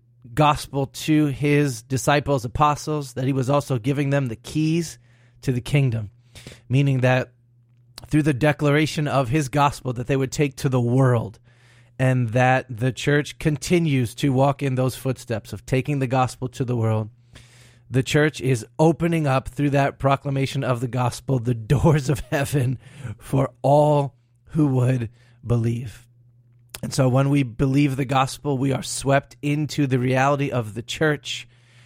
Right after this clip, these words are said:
members of Christ and members of one another.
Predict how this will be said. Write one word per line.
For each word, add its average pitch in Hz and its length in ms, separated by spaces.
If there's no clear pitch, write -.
members 127 460
of 110 240
Christ 151 580
and 120 260
members 131 420
of 117 340
one 120 240
another. 113 440